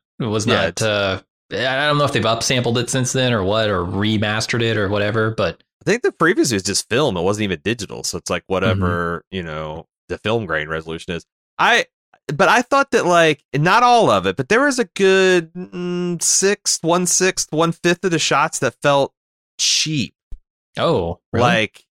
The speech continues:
Speaker 2: like, uh, not even primetime drama, like, like, very digital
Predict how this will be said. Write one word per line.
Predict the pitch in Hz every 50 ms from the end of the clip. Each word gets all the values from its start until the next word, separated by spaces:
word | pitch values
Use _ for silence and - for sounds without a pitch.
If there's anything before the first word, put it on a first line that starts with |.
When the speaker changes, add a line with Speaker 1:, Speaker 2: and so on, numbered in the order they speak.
| _ _
Speaker 2:
like, | 113 123 123 120 113 113 110 107 - _ -
uh, | 117 110 107 101 101 98 95 92 92 90 87 87 87 82 80 - _ _ _ _ _ _ _ _ _ _ _ _ _ _ _ _ _ _ _ _ _ _ _ _ _ _
not | 117 120 127 139 160 170
even | 165 151 147 123
primetime | - - - 143 135 139 139 135 127 - 147 135 127 127 127 127 120 120 117 113 104 _
drama, | - 110 104 104 110 113 113 110 98 85 82 78 76 78 - - _ _ _ _ _ _
like, | 101 98 92 -
like, | 104 104 104 98 101
very | - 117 117 117 117
digital | 104 92 117 113 110 104 110 104 107 104 98 101 101 98 95 -